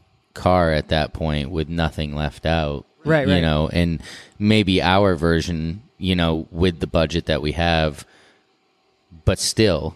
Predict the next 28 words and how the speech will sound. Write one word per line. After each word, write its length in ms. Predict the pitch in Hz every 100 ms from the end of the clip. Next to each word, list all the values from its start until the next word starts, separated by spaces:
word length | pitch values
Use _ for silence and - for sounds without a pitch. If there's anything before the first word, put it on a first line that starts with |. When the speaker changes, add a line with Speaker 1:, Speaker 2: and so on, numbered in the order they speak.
| _ -
Speaker 1:
you 140 | 101
Speaker 2:
Yeah. 60 | 92
Speaker 1:
know, 120 | 87
an, 140 | 90 95
a 160 | 92
nice 340 | 90 90 85 -
car. 420 | - 87 65 - - _ -
Speaker 2:
Right. 180 | 143
Speaker 1:
Um, 540 | 110 85 82 76 73 67 - -
Speaker 2:
Yeah, 180 | 185 170
hundred 200 | 127 170
percent. 300 | 151 131 185
I 40 | 151
mean, 140 | 180 - - - -
it 40 |
was 120 | 196 180
a 40 |
nice 280 | 170 180 -
car 280 | 165 165 190
before, 540 | - 151 - 156 180 202 -
but 60 |
Speaker 1:
Yeah. 200 | 95 -
Speaker 2:
like, 320 | 151 151 147 - _ _
now 560 | 147 147 147 147 156 151
it's 320 | 143 - - _
just 200 | - 143
gonna 160 | - 139
be 420 | 131 139 135 131